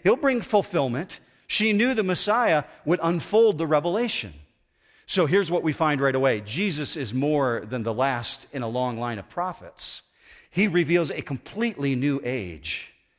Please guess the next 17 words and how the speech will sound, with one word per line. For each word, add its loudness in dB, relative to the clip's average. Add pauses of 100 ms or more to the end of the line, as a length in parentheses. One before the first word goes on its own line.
(460)
Now, -4
if -6
you -4
feel -2
like 0
you've -2
gone 0
subterranean -4
already, -2 (360)
wait -2
for -8
the -4
next -4
part 0
of -6
verse -8
two, -8